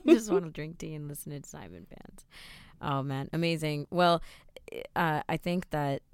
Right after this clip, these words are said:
it's nice that he wants to work with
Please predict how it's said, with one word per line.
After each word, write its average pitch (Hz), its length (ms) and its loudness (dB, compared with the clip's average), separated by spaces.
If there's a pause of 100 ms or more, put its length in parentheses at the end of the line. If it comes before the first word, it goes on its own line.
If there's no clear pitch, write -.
(760)
it's - 220 0
nice 165 340 2
that - 160 -4
he 156 160 -4
wants 147 320 -2
to - 120 -2
work 143 540 -2 (180)
with 147 300 0